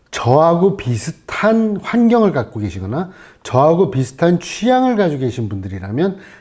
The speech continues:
제 시승기가 훨씬 더 효과적이고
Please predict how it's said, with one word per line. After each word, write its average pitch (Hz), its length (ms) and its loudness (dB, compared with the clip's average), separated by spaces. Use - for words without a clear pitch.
제 147 440 2
시승기가 151 760 -2
훨씬 190 480 -2
더 147 200 0
효과적이고 165 880 -4